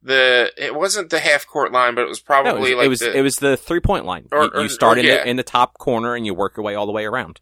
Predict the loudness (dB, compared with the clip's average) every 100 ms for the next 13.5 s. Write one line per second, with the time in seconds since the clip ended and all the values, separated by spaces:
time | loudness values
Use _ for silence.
0 | -8 0 2 4 2 0 2 4 4 0
1 | 4 4 4 0 0 0 -4 0 2 2
2 | 0 -2 -2 0 0 0 -10 -8 -2 -2
3 | -2 -10 -20 -10 -6 0 0 0 -6 -8
4 | -6 -4 -2 -4 -6 -16 -20 _ _ 6
5 | 6 4 2 4 6 4 2 -2 -4 -6
6 | -6 -10 _ _ _ -4 2 4 4 2
7 | -2 -2 0 -2 0 0 -2 -10 -12 -12
8 | -12 _ _ _ _ -4 2 2 2 2
9 | 0 0 2 0 2 2 2 0 0 -2
10 | -4 -6 -14 -16 _ -6 -6 -8 -6 -6
11 | -6 -4 -6 -6 -8 -14 _ _ _ -4
12 | -2 0 0 2 0 0 0 0 0 2
13 | 2 0 -4 -6 -8